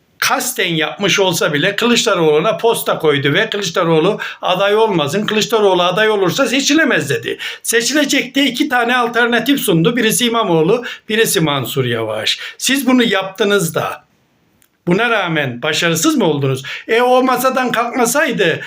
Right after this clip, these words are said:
belki elliyi geçerdik. Ne biliyorsunuz? Her şey eskisine döndü.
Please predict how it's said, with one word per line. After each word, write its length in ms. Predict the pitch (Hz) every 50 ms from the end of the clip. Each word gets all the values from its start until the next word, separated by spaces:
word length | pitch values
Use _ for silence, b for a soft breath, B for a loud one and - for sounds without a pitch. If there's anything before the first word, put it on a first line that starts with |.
| B B B _ -
belki 400 | 214 240 247 226 - - - 269
elliyi 500 | 262 254 233 233 233 233 233 233 233 226
geçerdik. 520 | 233 208 - - 202 185 170 165 156 156
Ne 200 | 180 226 262 240
biliyorsunuz? 760 | 233 175 160 147 139 135 - 156 156 220 285 277 - - b b b b _
Her 200 | _ 226 233 -
şey 360 | - - - 170 175 175 208
eskisine 600 | 220 185 139 - - 160 - 156 143 135 135 123
döndü. 720 | 135 147 147 139 131 123 117 143 151 170 208 254 294 294